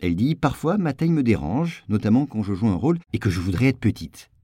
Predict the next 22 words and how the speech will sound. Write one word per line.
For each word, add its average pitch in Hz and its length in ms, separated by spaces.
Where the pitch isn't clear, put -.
Toutefois, 127 280
elle 113 80
nuance, 123 680
il 95 180
y 107 120
a 104 100
des 95 300
moments 113 440
où 165 120
je 117 100
l'apprécie - 480
quand 127 140
c'est 120 200
lié 135 160
à 170 80
ce - 80
que 123 120
je - 80
fais - 160
à 151 40
mon 139 120
travail. 76 520